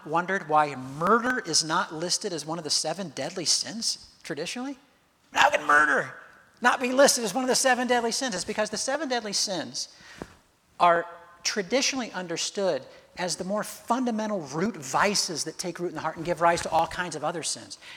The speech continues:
And the roots of murder are indicated in the list, the traditional list of the seven deadly sins. Anger is there. A murdering in the heart, according to Jesus' words in Matthew chapter five, verse twenty-two. And envy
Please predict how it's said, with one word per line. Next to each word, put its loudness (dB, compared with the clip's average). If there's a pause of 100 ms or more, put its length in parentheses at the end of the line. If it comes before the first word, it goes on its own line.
And -6
the -4
roots 0
of 0
murder -4 (380)
are 10
indicated -2 (140)
in -8
the -8
list, -8
the -6
traditional -6
list -8
of -18
the -12
seven -8
deadly -16
sins. -12 (340)
Anger 4
is 0
there. -4 (1080)
A -2
murdering 2
in -6
the 0
heart, 0
according -6
to -8
Jesus' -8
words -6
in -10
Matthew -6
chapter -8
five, -6
verse -10
twenty-two. -12 (300)
And -6 (140)
envy -2